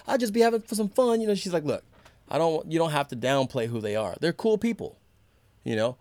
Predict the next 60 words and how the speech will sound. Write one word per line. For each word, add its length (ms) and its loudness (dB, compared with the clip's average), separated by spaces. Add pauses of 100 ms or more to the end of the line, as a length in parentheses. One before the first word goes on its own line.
I, 120 2
I, 220 0 (100)
I 120 2
know 100 2
you 140 -2
know 100 -2
how 60 2
to 80 2
differentiate 840 -4 (460)
a 80 -2
good 240 2
time 360 2
and 60 -2
a 60 -4
good 200 -2
person 360 -4
with 160 -6
your 100 -6
wife. 560 -4 (320)
I 80 -2
know 140 4
it's 120 2
different. 360 -8
And 340 -20
he's 80 -2
like, 140 -2 (320)
he's 100 -10
starting 140 2
to 120 0
come 140 0
around 260 2
like, 120 -2 (140)
"Yeah, 280 6
see, 160 0
you 200 -2
know 100 6
how 220 6
it, 140 2
like, 200 0
you 160 0
know, 160 6
like, 160 2
I 80 2
appreciate 560 0
that." 300 0 (300)
And 80 -14
she's 140 -2
like, 160 -2
"Yeah, 200 2
baby, 260 2
you 80 -2
know 160 0
I 100 2
do. 260 0
Like, 300 -4
you 60 -4
know, 160 2
I 100 -6
know 280 4
you. 320 0